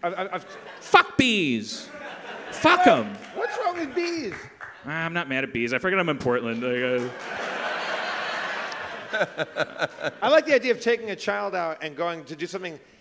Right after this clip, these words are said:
Speaker 1: as arbitrary and mythological and probably nonsensical as, like, "Let's go, let's go find a Bigfoot." That makes much more sense than going fishing. Like,
Speaker 2: You
Speaker 1: you
Speaker 2: gotta
Speaker 1: sit,
Speaker 2: eat
Speaker 1: like
Speaker 2: that mic, bro.
Speaker 1: Huh?
Speaker 2: You gotta eat that mic.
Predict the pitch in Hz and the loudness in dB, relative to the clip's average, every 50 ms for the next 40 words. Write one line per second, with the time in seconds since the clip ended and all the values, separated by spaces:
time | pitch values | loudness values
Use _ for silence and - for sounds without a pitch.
0 | - - - - 165 170 170 165 147 - - - - 165 180 185 196 190 196 - | -20 -18 -12 -8 -6 -4 -4 -6 -8 -10 -14 -10 -6 -4 -4 -4 -4 -8 -10 -8
1 | 180 190 185 180 180 175 170 170 165 - 143 143 143 143 151 151 151 160 151 147 | -6 -4 -2 -2 -2 -4 -4 -6 -6 -6 -8 -8 -8 -8 -8 -8 -8 -6 -6 -4
2 | 160 165 139 147 143 147 147 143 139 139 143 131 117 - - - 202 202 202 185 | -4 -4 -6 -8 -10 -8 -8 -6 -6 -6 -6 -8 -10 -12 -10 -8 -6 -6 -6 -8
3 | 165 151 156 156 143 - 170 165 156 143 143 127 131 127 131 131 127 151 131 147 | -8 -8 -8 -10 -10 -8 -10 -10 -10 -10 -14 -12 -12 -12 -12 -12 -12 -12 -12 -12
4 | 151 160 196 196 - - 220 220 202 - - - - 175 175 - - 208 196 - | -10 -10 -10 -10 -8 -8 -6 -6 -8 -8 -12 -12 -10 -10 -8 -6 -6 -8 -8 -8
5 | - - - _ _ _ - 185 180 170 160 123 135 147 123 - - - 120 - | -16 -20 -20 _ _ _ -12 -10 -10 -10 -12 -12 -12 -12 -12 -12 -14 -16 -16 -16
6 | _ _ _ _ _ - - 254 285 269 185 190 208 220 214 214 208 185 160 - | _ _ _ _ _ -12 -10 -10 -8 -10 -10 -10 -10 -10 -10 -10 -10 -10 -8 -8
7 | 190 175 143 135 151 131 151 143 127 - - 156 131 - - 117 113 123 - _ | -8 -10 -8 -10 -10 -10 -10 -10 -10 -12 -14 -14 -12 -12 -12 -14 -16 -18 -20 _
8 | _ _ _ _ - - 165 160 190 254 247 202 190 208 214 - 156 123 117 139 | _ _ _ _ -12 -8 -6 -2 0 0 0 2 0 0 0 0 -2 -2 -2 -4
9 | 165 160 - - 117 113 117 120 127 127 - 143 165 196 240 240 - _ - - | -6 -6 -6 -6 -4 -4 -4 -4 -6 -10 -12 -10 -10 -10 -12 -14 -20 _ -20 -12
10 | 147 175 208 190 185 202 202 - 127 - 131 160 143 104 - - | -8 -6 -6 -6 -6 -8 -8 -10 -12 -12 -12 -12 -14 -14 -16 -18